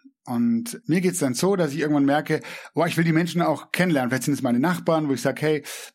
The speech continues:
ich möchte für die beten, ich möchte, dass die Jesus kennenlernen, ich wünsch mir, dass sie sich wohlfühlen in ihrem Leben und so. Und vielleicht hast du auch angefangen, für eins, zwei, drei, vier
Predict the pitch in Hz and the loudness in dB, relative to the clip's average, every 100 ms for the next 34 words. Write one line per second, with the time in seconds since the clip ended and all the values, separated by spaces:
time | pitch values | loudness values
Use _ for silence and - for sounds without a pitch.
0 | _ 131 147 190 185 139 127 185 196 180 | _ -2 0 0 -2 -4 0 0 2 0
1 | 165 170 131 143 135 131 127 120 - _ | 0 -2 -4 -4 -2 -2 -4 -4 -10 _
2 | _ _ _ _ - - 190 175 170 156 | _ _ _ _ -10 -2 0 2 0 0
3 | 151 135 135 131 - 139 135 131 123 120 | 0 0 0 -2 -2 -4 -2 -2 -2 -2
4 | - 127 117 123 - - 262 269 220 175 | -4 -2 0 0 -4 -10 -20 -20 -20 -20
5 | 175 262 _ _ - - 165 175 165 156 | -20 -20 _ _ -16 -2 0 2 2 0
6 | 147 135 139 156 151 139 - 139 147 147 | 2 2 0 0 -2 -4 -4 0 0 -2
7 | - 147 147 139 - 135 139 165 170 180 | 0 0 0 -2 -8 -2 0 2 2 0
8 | 196 175 165 156 151 139 143 147 160 165 | 2 2 2 2 0 0 -2 0 0 0
9 | - 151 147 143 139 143 - 143 139 | 0 0 0 2 0 0 0 0 0